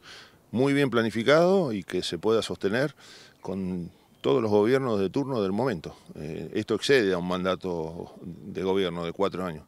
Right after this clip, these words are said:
El ferrocarril, desgraciadamente, se usa más para hacer política que realidades, porque s-, se prometen cosas que después no se cumplen. Y eso es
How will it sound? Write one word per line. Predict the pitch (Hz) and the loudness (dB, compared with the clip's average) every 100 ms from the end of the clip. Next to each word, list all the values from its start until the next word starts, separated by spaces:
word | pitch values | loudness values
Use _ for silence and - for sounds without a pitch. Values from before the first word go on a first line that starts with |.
| - - - - _ | -20 -20 -20 -20 _
El | 98 95 | -8 -4
ferrocarril, | 98 98 117 151 | 0 4 4 4
desgraciadamente, | 117 98 98 127 117 139 104 | 2 0 0 0 0 0 -2
se | - | -4
usa | 95 90 | -4 -2
más | 104 | 0
para | 92 | 0
hacer | 87 98 | 0 -2
política | 85 101 120 113 87 | 0 0 0 0 -2
que | 82 | -4
realidades, | 82 82 101 127 76 73 | -4 0 2 2 0 -6
porque | 69 76 76 | -14 -14 -14
s-, | - - - | -14 -16 -12
se | 85 | -8
prometen | 92 110 113 110 | -4 -2 -2 -2
cosas | 131 147 120 | 0 0 -2
que | - | -2
después | 87 85 92 | -2 -2 -4
no | |
se | 87 90 | -6 -4
cumplen. | 101 71 71 - - - _ - | -6 -6 -12 -16 -20 -20 _ -16
Y | 80 80 82 | -10 -6 -2
eso | 95 110 | -2 0
es | 95 | 0